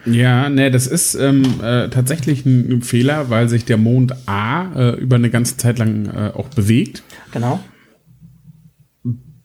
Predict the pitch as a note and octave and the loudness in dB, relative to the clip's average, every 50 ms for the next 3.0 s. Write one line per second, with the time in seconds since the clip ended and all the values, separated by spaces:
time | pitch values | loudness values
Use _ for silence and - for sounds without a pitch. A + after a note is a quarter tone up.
0 | _ _ - - C#3 B2+ B2 B2+ C3 D3 E3 F#3 G3+ G#3 G3+ G3 F#3 - - C#3+ | _ _ -2 0 2 4 4 4 2 2 0 0 -2 -2 -4 -4 -6 -6 -6 -4
1 | C#3 C#3+ C#3 C#3 C3+ C3 C3 C3 B2+ B2 B2+ - - C3 - - - - - B2 | -2 -2 0 0 0 0 0 -2 -2 -4 -6 -8 -14 -14 -14 -14 -12 -12 -12 -10
2 | B2 - D3+ D3+ C#3+ C3+ A#2+ C3 C3+ C3+ C3 A#2+ A#2+ C3 C3 B2+ B2 B2 A#2 A2 | -4 -4 -2 0 2 2 2 2 2 2 2 2 2 0 0 2 2 2 2 0